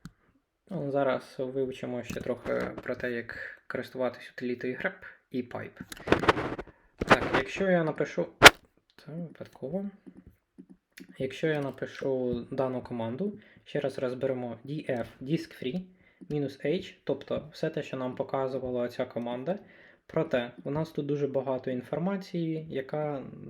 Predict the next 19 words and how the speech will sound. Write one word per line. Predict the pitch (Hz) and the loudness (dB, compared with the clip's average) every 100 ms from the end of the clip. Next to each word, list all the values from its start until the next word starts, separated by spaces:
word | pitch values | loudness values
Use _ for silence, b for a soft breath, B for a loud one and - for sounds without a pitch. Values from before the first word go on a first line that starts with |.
| 139 - | -14 -4
мене | 143 147 | 0 2
не | 147 | 0
дуже | 135 127 120 | 0 -2 -2
цікавить. | - - 113 113 - B B B B _ | -4 -4 -4 -4 -8 B B B B _
І | 151 | 0
я | 165 | 0
прошу, | 160 139 135 131 117 - _ _ _ _ - B B B _ | 2 0 0 -4 -4 -8 _ _ _ _ -20 B B B _
е, | 131 127 127 | -2 0 -2
вик-, | 131 143 143 135 131 | -2 -4 -2 -2 -4
використовую | - 156 147 - 131 120 117 | -4 -2 -2 0 -2 0 -4
таку | 117 - 117 120 - | -6 -6 -6 -6 -4
pipe, | 139 139 170 - - - - - - - - _ _ _ | 0 0 -2 -14 -20 -20 -20 -20 -12 -12 -12 _ _ _
таку | - - 135 127 | -20 -4 -2 0
вертикальну | 123 135 135 - 135 127 123 120 120 | 0 -2 -4 0 0 2 -2 -2 -4
риску | 123 135 - 214 220 - _ _ B B B B B B B | 0 -2 -2 -4 -4 -6 _ _ B B B B B B B
і | 165 170 | -2 0
команду | 165 143 156 160 143 | 0 0 2 0 -2
«grep». | 131 110 - - - _ _ b b b b - | -2 -2 -6 -20 -20 _ _ b b b b -4
Тобто, | 151 139 - 131 123 | -2 -2 -2 2 2